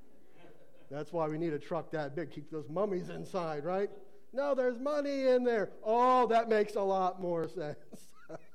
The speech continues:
They were obsessed with death, and even though all of the pharaohs claimed to be godlike, claimed, in fact, to be immortal, they had these massive monuments to the,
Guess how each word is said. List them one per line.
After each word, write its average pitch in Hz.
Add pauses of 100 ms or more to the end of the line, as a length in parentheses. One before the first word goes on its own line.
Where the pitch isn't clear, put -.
(1900)
They 208
were 196
obsessed 196
with 196
death, 208
and 202
even 220
though 214
all 208
of 180
the 180
pharaohs 196
claimed 214
to 196
be 175
godlike, 170
claimed, 220
in 196
fact, 226
to 175
be 208
immortal, 180 (1200)
they 156
had 190
these 151
massive 156
monuments 147
to 160
the, 139